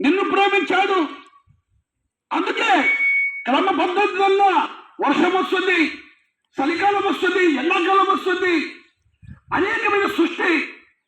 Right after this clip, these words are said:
దిన దినము సూర్యుడు ఏ రోజైనా లేట్ చేశాడండి? ఏ రోజు లేట్ చేయడం లేదండి. ఏ రోజైనా మరి దేవుడు చేసిన సృష్టిలో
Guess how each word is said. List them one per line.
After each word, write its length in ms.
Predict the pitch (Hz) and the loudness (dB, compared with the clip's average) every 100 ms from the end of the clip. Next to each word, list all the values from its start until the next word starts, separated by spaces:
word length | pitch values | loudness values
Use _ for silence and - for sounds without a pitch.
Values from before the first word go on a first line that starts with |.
| _ | _
దిన 180 | 285 311 | 0 0
దినము 400 | 269 330 370 349 - | 0 0 2 2 4
సూర్యుడు 280 | 330 359 330 | 2 4 2
ఏ 180 | 294 330 | 2 2
రోజైనా 380 | 339 339 349 | 2 0 2
లేట్ 360 | 330 320 339 349 | 4 4 2 0
చేశాడండి? 600 | 339 330 349 370 - - - - _ 170 202 | 0 2 2 0 -2 -6 -8 -20 _ -6 -4
ఏ 80 | 214 | -2
రోజు 280 | 226 254 | -2 0
లేట్ 340 | 262 254 254 254 | 0 0 -4 -6
చేయడం 220 | 226 233 | -4 -4
లేదండి. 340 | 202 196 170 131 - _ _ _ _ _ _ _ _ _ _ _ - 269 | -4 -4 -6 -12 -16 _ _ _ _ _ _ _ _ _ _ _ -6 -4
ఏ 40 | 359 | -2
రోజైనా 640 | 392 403 427 427 392 277 - - _ _ _ - | 0 0 2 4 4 2 -4 -20 _ _ _ -4
మరి 200 | 302 311 | 0 2
దేవుడు 440 | 285 349 427 - | 2 2 0 -2
చేసిన 200 | 403 - | -2 0
సృష్టిలో 720 | 381 - 330 - 403 415 320 | 0 2 0 2 2 2 0